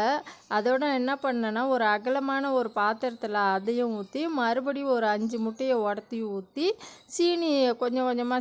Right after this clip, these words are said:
சேர்த்து நான் பீட்டர் வச்சு நல்லா ஸ்மூத் பேஸ்ட்டாக ஆக்கிக்கிட்டேன். நல்ல வேளை நான் மிக்சியில அடிச்சிருந்தேன்னா கேக்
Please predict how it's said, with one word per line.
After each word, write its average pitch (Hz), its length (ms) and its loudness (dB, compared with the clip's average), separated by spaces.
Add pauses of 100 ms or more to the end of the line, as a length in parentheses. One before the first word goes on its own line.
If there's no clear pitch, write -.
சேர்த்து 240 320 -2 (180)
நான் 233 260 2
பீட்டர் 277 460 2
வச்சு 294 280 -4 (200)
நல்லா 240 280 2 (460)
ஸ்மூத் 330 480 0
பேஸ்ட்டாக 233 520 2
ஆக்கிக்கிட்டேன். 220 600 2 (880)
நல்ல 233 200 4 (100)
வேளை 311 220 6 (100)
நான் 240 160 2
மிக்சியில 302 560 0
அடிச்சிருந்தேன்னா 262 720 0 (180)
கேக் 294 260 4